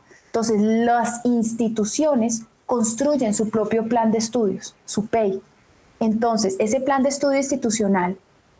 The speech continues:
que construyen los colegios puede diferir el de Cali al de Bogotá, al de Barranquilla,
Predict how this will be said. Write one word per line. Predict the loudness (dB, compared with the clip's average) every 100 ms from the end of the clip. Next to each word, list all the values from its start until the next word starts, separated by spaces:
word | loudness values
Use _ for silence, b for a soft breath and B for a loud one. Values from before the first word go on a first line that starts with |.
| -6
que | -4
construyen | 0 0 0 0 0 2 2 2
los | 2 0
colegios | 0 2 0 0 0 -2 -6 B B B B B B -6
puede | -2 2 2 2
diferir | 0 2 2 0 0
el | 0 2
de | 2 0
Cali | 0 2 2 0 0 0
al | 0
de | 2
Bogotá, | 2 2 0 0 0 2 0 -4 B -2
al | 0
de | 2
Barranquilla, | 0 0 0 0 0 0 0 2 0 -2